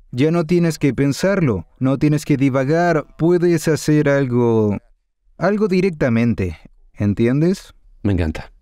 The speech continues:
Speaker 2: me encanta eso. Ahora podemos hablar del principio final de la versión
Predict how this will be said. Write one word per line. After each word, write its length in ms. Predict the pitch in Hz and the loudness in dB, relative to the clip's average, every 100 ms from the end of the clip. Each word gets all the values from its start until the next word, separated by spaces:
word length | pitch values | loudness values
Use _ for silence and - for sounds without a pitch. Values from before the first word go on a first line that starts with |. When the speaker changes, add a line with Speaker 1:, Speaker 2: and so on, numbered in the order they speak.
| _ - | _ -6
Speaker 2:
me 80 | 98 | -2
encanta 240 | 101 85 | -2 -2
eso. 240 | 76 - - _ _ - _ _ _ _ _ - | -6 -10 -18 _ _ -20 _ _ _ _ _ -2
Ahora 420 | 139 147 156 156 | 0 2 0 0
podemos 420 | 131 123 127 123 | 0 0 0 0
hablar 460 | 113 110 120 127 120 | 0 2 2 0 0
del 160 | 104 | -2
principio 500 | 98 101 - 117 117 | 0 -2 0 0 0
final 440 | 98 117 110 127 131 | 0 0 0 0 0
de 120 | 147 | 0
la 180 | 110 95 | 2 0
versión 640 | 92 87 - 110 107 101 | -2 -4 -2 0 0 -4